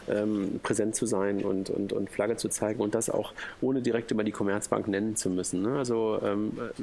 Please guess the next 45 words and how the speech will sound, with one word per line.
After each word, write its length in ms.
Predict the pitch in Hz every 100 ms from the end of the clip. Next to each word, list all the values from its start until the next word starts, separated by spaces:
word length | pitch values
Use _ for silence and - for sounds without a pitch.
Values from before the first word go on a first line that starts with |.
| 110 104
äh, 40 |
haben 140 | 117
wir 60 | 120
ja 80 | 101
schon 160 | -
oft 120 | 113 -
genug 220 | 117 117
auch 140 | 113
gesagt 340 | 107 104 107 107
und 100 | 101
vielen 220 | - 104
Dank 240 | 101 110
immer 180 | 107 107
wieder 260 | 113 117 110
an, 220 | 98 95
an, 220 | - 98
an 180 | 101 98
Christian 380 | - 107 110 113
und, 220 | 104 101
und 180 | 98 -
Birgit 260 | 110 110 98
da 200 | 98 113
vom 160 | 123 -
Mein 160 | 104
Inkubator, 540 | 101 95 95 95 107 123 - - - - -
dass 140 | 107 -
sie 60 |
das, 420 | 95 95 - - 107
ähm, 220 | 98 98
so 120 | 95
toll 220 | - - 98
machen. 380 | 98 104 101 - - - - -
Ähm, 200 | 113 110
sehe 120 | -
ich 120 | 117
auch. 220 | 113 - -
Also 140 | 104
sehe 100 | 113
ich 60 | 117
eine 100 | 113
ganze 240 | 107 113
Menge, 460 | 110 113 110 110 -
ähm, 200 | 104 104
an 160 | 107
Bewegung 460 | 104 101 143 170 185